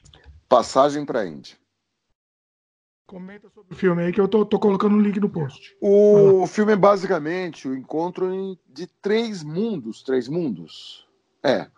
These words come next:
Speaker 1: o mundo ocidental, representado pelos ingleses, o mundo tradicional indiano, representado principalmente por um professor que é o Alec Guinness, que faz.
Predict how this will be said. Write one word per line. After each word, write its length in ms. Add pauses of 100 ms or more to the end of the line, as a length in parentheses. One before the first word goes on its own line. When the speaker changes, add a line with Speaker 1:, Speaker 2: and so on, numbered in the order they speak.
(320)
Speaker 1:
o 100
mundo 440
ocidental, 920
representado 600
pelos 260
ingleses, 720 (1200)
o 200
mundo 1040
tradicional 800
indiano, 680 (400)
representado 960
principalmente 720
por 240
um 420
professor 520
que 80
é 40
o 100
Alec 340
Guinness, 360
que 120
faz. 600